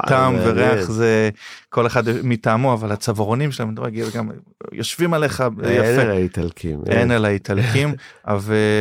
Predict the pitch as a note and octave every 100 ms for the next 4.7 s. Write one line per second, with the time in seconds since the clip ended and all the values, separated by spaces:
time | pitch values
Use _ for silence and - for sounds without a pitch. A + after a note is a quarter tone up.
0 | G#2+ G#2+ A#2 G#2 A2 A2+ B2 B2 A#2+ A#2+
1 | A2 - G#2+ G#2 G#2+ G#2+ G#2 G#2+ A2 G#2+
2 | G#2 A2 A2 G#2 A#2+ C#3+ B2+ A#2 C3+ C3
3 | A2 G#2+ - D3+ D#3+ C#3+ A2+ G#2+ - A2+
4 | A#2 A2+ A2 G#2+ G#2+ G#2+